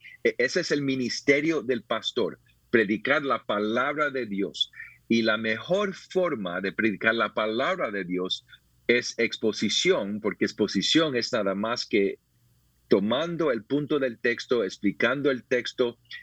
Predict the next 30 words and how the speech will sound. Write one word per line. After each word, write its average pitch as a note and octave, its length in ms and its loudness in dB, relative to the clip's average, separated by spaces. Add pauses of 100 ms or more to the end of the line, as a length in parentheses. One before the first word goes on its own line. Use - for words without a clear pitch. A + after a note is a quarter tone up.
(140)
y A2+ 160 6
ese A#2 220 2
punto D3+ 440 0
de C3+ 80 0
ese C3 200 -2
texto B2+ 380 -2
es - 140 -4
el G#2+ 140 0
punto B2 420 2
del G#2 140 0
sermón G#2+ 580 -2 (260)
aplicado G#2 560 2
fielmente G#2 680 0
a E2 80 -2
la F#2 80 -2
iglesia. G2 540 -2 (480)
Entonces, B2 460 2
una B2 200 0
manera B2 380 -2
de, A2 360 -2
de G#2+ 180 2 (100)
exposición A2 680 0
consecutiva, A#2 1040 0 (640)
es A2+ 200 4
decir, B2 540 0 (340)
predicar B2+ 520 0
libros D3+ 520 -2
de A2 100 -2
la F2+ 160 -2
Biblia, D2 420 -6